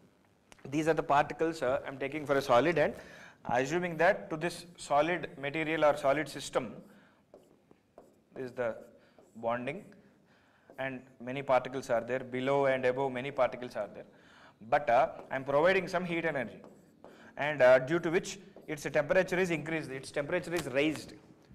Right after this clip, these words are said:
So I am just giving some heat energy, and its temperature keeps on rising, it is, it is going to increase. And, uh, s-, after some time, assuming that, assuming that, uh, the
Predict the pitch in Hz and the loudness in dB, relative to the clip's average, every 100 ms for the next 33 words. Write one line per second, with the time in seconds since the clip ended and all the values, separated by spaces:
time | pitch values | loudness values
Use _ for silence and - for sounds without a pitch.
0 | - - - 156 135 165 - 147 147 180 | -20 -16 -2 0 2 0 0 -2 0 0
1 | 180 156 160 165 165 160 160 175 214 - | 0 0 0 2 0 -4 -4 -4 -4 -6
2 | - - - - 147 - 139 175 175 165 | -18 -20 -14 -14 -8 -6 0 0 0 -4
3 | 170 165 170 160 165 156 151 147 175 - | -4 -4 -2 0 0 0 -2 -2 -8 -12
4 | - - 147 147 147 143 131 151 151 160 | -16 -10 -6 -4 -4 -6 -4 -4 -2 -4
5 | 143 143 123 - - - - _ _ - | -4 -4 -6 -10 -20 -20 -20 _ _ -20
6 | - - - 139 156 131 135 139 - - | -20 -12 0 2 4 8 8 8 2 -4
7 | - - 156 175 202 190 196 196 185 - | -4 4 4 4 0 -2 -4 -4 -12 -20
8 | _ - 170 131 147 - _ _ - 123 | _ 0 0 -2 -12 -18 _ _ -6 -4
9 | 147 190 190 165 165 - 139 170 170 143 | -2 -2 0 2 4 4 2 2 2 4
10 | 156 - - - - - - - - - | 4 4 -8 -20 -20 -20 -20 -20 -8 0
11 | 135 127 135 139 139 | 0 2 4 6 4